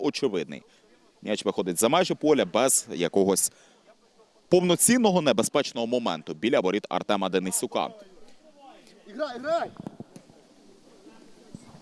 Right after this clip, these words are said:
Speaker 1: Бондарчук. Кацарський.
Speaker 2: Обратно.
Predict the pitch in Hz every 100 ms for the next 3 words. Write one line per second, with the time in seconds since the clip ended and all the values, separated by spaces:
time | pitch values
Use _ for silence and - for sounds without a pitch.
0 | - - - - - - - - - 160
1 | 196 190 151 139 - - - - - _
2 | - 285 294 285 269 269 262 254 - -
3 | - - - - - 104 - 98 107 -
4 | 151 202 247 247 254 240